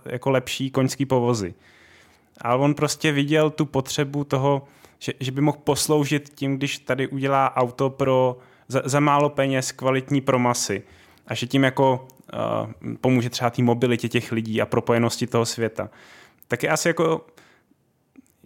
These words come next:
ja-, ja-, jasně, že jo, musíme reflektovat to nějaký svý poslání s tou realitou, ty svý role s tou realitou života, ale zároveň se nebát jako zkoumat to a, a nahlídnout jako za oponu, co vlastně ten skutečný <laughs> reálný problém,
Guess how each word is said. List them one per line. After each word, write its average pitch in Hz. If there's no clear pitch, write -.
ja-, 131
ja-, 165
jasně, 170
že 175
jo, 165
musíme 160
reflektovat 151
to 139
nějaký 139
svý 143
poslání 135
s -
tou 135
realitou, 131
ty 131
svý 131
role 123
s 127
tou 127
realitou 127
života, 123
ale 131
zároveň 151
se -
nebát 151
jako 147
zkoumat 147
to 151
a, 135
a 135
nahlídnout 147
jako 151
za 135
oponu, 156
co 160
vlastně 160
ten 143
skutečný -
<laughs> -
reálný 139
problém, 120